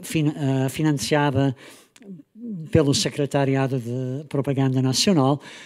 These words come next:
ahm, teve a maldade de, eh, publicar em quatro números sucessivos, republicar o interregno, a defesa de, de, ahm, a ditadura mili-,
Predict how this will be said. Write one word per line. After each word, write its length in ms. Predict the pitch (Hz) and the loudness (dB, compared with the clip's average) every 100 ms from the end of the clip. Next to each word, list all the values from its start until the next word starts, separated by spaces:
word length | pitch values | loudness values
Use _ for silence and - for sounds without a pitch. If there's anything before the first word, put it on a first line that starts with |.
| - _ - | -20 _ -12
ahm, 560 | 151 139 135 135 135 180 - _ - | -6 -2 0 -2 -4 -8 -16 _ -10
teve 220 | - 156 147 | 2 4 4
a 40 | |
maldade 640 | 135 143 127 151 165 131 127 | 4 2 4 4 4 2 0
de, 380 | 127 127 131 190 _ | 2 2 2 -2 _
eh, 120 | 151 135 | -8 -4
publicar 640 | - 175 160 - 143 135 160 - - - | 0 2 2 4 4 4 2 -2 -10 -2
em 340 | 139 139 147 | 0 0 -2
quatro 420 | 135 165 - 131 | 2 2 4 4
números 500 | 143 160 147 131 - | 4 6 4 4 2
sucessivos, 920 | - 165 - 135 - 135 135 170 - - - - - - | 2 2 2 2 2 2 2 2 0 -4 -10 -20 -20 4
republicar 960 | 196 196 151 143 139 139 135 151 147 - | 6 6 4 2 4 4 4 2 -2 -2
o 100 | 160 | 0
interregno, 800 | 156 156 143 185 170 123 101 101 - _ - - _ | 2 2 4 4 4 2 0 -2 -8 _ -20 -20 _
a 180 | - 127 | -4 -2
defesa 540 | 120 143 151 151 - | 0 4 6 6 2
de, 220 | 127 131 127 | -2 -2 -2
de, 500 | 123 123 127 120 123 139 | -4 -4 -4 -4 -6 -12
ahm, 800 | 135 117 117 117 113 117 117 123 - _ 135 113 | -14 -14 -12 -12 -10 -10 -12 -14 -20 _ -14 -12
a 20 | |
ditadura 480 | 113 131 135 123 127 | -6 -4 -2 0 0
mili-, 260 | 123 123 | 0 -2